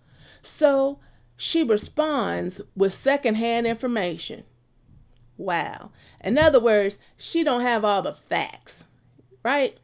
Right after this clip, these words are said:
So because she don't have all the facts, Satan knows what he needs to do to manipulate her.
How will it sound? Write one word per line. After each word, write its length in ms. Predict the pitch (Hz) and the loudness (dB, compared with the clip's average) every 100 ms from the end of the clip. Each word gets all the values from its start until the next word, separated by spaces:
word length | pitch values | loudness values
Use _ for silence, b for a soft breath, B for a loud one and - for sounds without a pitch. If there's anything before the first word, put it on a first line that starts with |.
| _ b b b b | _ b b b b
So 160 | - | -2
because 400 | 196 165 311 311 | 0 0 2 2
she 80 | 294 | 2
don't 220 | 240 233 | 0 0
have 220 | 240 226 208 | 0 0 2
all 160 | 196 | 0
the 80 | 170 | -2
facts, 540 | - 320 302 - - _ _ | -6 -2 0 -2 -8 _ _
Satan 560 | - - 277 254 208 208 | -12 -4 0 0 0 2
knows 540 | 226 202 180 165 165 - b | 4 6 4 0 -2 -14 b
what 320 | - 208 247 | 2 4 4
he 240 | 240 311 311 | 2 0 2
needs 280 | 226 190 - | 2 0 -4
to 120 | 185 | -6
do 240 | 190 180 | -2 -2
to 160 | 175 233 | -2 -4
manipulate 680 | 311 381 214 294 190 156 | 0 0 0 0 -2 -4
her. 320 | 165 - - | -8 -14 -14